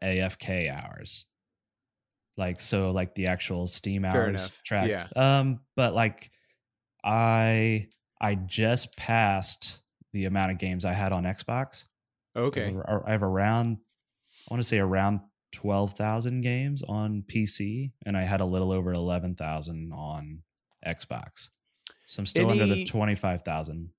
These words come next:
Speaker 1: like, total game mark.
Speaker 2: Okay. Any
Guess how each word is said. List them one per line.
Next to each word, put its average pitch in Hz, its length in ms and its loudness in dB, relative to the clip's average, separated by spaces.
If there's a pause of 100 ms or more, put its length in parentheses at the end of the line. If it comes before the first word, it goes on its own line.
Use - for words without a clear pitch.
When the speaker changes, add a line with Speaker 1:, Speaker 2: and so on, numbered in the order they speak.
(160)
Speaker 1:
like, 90 220 -8
total 85 300 -2
game 82 300 -4
mark. 78 260 -10 (580)
Speaker 2:
Okay. 117 420 -4 (500)
Any 185 840 0